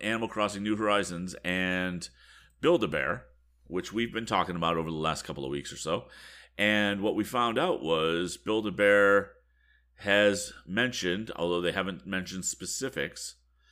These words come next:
but they've mentioned that there is a third character that will be released this summer from Animal Crossing. I don't know about, I don't know about you. My bet would be K K Slider.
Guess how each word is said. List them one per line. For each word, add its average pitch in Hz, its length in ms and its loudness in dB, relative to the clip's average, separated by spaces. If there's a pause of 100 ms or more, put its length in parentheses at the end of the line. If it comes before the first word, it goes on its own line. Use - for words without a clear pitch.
(320)
but 85 140 -4
they've 87 240 2
mentioned 92 680 -4
that 80 440 -2 (1500)
there 90 180 0
is 87 120 -4
a 95 120 0
third 104 460 2
character 90 840 0
that 82 220 -2
will 85 120 -2
be 87 200 -4
released 85 600 -4
this 80 240 -8
summer 76 500 -6 (760)
from 76 220 -8
Animal 69 220 -10
Crossing. 60 420 -10 (1120)
I 98 200 4
don't 107 80 4
know 101 80 2
about, 98 240 -2
I 87 100 2
don't 101 120 0
know 101 40 0
about 85 240 0
you. 127 240 2
My 104 380 0
bet 101 340 0
would 90 180 -2
be 90 800 0
K 92 260 -2
K 92 220 -2
Slider. 101 560 -4